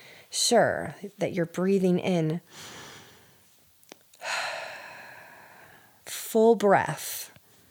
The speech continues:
You're inhaling, getting a good pump, and then you're exhaling. So proper breathing is one of the most important facilitators of the lymphatic function.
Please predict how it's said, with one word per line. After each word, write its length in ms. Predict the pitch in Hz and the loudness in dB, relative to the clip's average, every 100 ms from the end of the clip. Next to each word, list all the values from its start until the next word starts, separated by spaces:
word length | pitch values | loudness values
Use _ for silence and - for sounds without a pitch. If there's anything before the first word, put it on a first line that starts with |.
| _ - | _ -8
You're 140 | 190 170 | 0 0
inhaling, 920 | 185 202 185 220 214 226 226 240 247 - - - - | 2 2 4 4 4 4 4 2 0 -6 -20 -20 -2
getting 300 | 208 190 180 | 2 4 4
a 60 | 165 | 2
good 400 | - 202 208 - | 2 2 2 0
pump, 480 | - 208 262 339 - - - _ - | -2 2 2 0 -6 -20 -20 _ -2
and 140 | 185 | 2
then 140 | 175 | 4
you're 220 | 165 151 - | 2 0 0
exhaling. 960 | 180 185 - - - 143 - - 92 160 - - _ _ - - - - - | -2 0 -4 -4 -4 -4 -4 -8 -8 -10 -12 -20 _ _ -20 -20 -18 -20 -8
So 160 | - 202 | 0 0
proper 480 | - 233 226 302 302 | 4 8 8 8 4
breathing 580 | 226 220 190 175 175 - | 4 4 4 4 2 0
is 400 | - 208 196 185 | 2 4 4 2
one 360 | - 185 170 220 | 2 4 6 6
of 80 | 220 | 6
the 40 | |
most 360 | 185 165 - - | 4 4 2 0
important 720 | 180 - 190 - 196 208 - - - | -2 0 0 2 2 0 -2 -12 -4
facilitators 1000 | 202 - 208 196 196 175 151 135 143 - - | -2 4 6 6 4 0 0 0 -4 -6 0
of 440 | 180 180 185 202 | 4 4 4 0
the 100 | - | 0
lymphatic 680 | 170 165 165 147 147 156 - - - - - | 2 2 2 0 0 0 -4 -14 -18 -20 -20
function. 800 | - 214 185 175 - 76 87 | -2 4 4 4 0 -2 -8